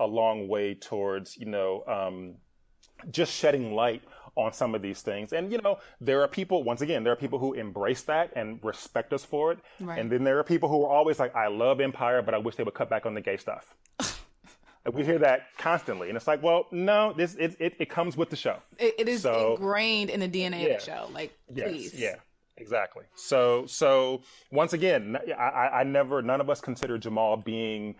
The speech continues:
Speaker 1: a stand-in for every gay person's experience ever.
Speaker 2: Right.
Speaker 1: Um, he is one individual character and dealing with a particular set of circumstances, and we try to, to honor that in the, in the storytelling.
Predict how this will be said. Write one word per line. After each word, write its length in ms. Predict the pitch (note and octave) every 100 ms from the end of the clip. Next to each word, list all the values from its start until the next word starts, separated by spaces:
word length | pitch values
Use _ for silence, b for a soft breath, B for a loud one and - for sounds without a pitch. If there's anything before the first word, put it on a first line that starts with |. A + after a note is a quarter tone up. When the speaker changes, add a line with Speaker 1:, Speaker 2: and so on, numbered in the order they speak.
| b b -
Speaker 1:
a 120 | A2
stand-in 680 | - - A2+ A2+ G#2+ A2+ A2+
for 220 | - G#2+
every 300 | - A2 A#2
gay 380 | G2+ G#2 G#2+ A2
person's 440 | - A2 G#2 A2+ G2
experience 720 | - - A2 A2+ B2 C3 - B B _
ever. 340 | A#2+ B2 D3+ E3 _ _
Speaker 2:
Right. 220 | - D3 - -
Speaker 1:
Um, 400 | B2 A#2 A2 G#2+
he 240 | A2+ C#3
is 120 | B2 G#2+
one 320 | A2+ B2 B2+
individual 600 | B2 C3 B2 C3 B2+ A#2+
character 580 | B2+ B2+ A#2 A#2 C3+ C3+
and 380 | B2+ A2 A2 G#2+
dealing 260 | A#2 B2
with 120 | A#2 A2+
a 40 |
particular 680 | G#2 - D3+ C3+ B2+ B2 A#2+
set 200 | - A#2
of 120 | -
circumstances, 840 | B2+ C3 B2 A#2 A#2+ A#2 B2 A#2 B B -
and 120 | A2
we 80 | A#2
try 300 | A#2 B2 A2
to, 320 | - A#2+ G#2+
to 180 | - B2+
honor 240 | A#2 A2 G2
that 220 | G2 F#2+
in 140 | G#2+
the, 200 | G2+ G2 A2
in 140 | G#2+
the 40 |
storytelling. 500 | G2+ G#2+ G2 G2 G#1+